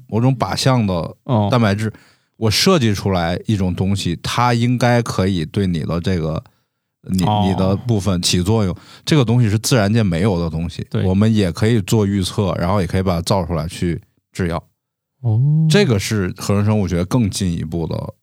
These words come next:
Speaker 1: 点。
Speaker 2: 哦。
Speaker 1: 对，你比如说，你比如说那某，某种癌症，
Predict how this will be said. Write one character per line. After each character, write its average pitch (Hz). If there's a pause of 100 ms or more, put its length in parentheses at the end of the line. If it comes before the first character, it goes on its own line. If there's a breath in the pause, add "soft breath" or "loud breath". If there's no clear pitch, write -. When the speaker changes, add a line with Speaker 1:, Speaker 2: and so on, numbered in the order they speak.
Speaker 1:
点。 - (1500)
Speaker 2:
哦。 123
Speaker 1:
对， 123
你 127
比 147
如 147
说， 143
你 139
比 143
如 127
说 135
那 139
某， 123
某 110
种 113
癌 78
症， 110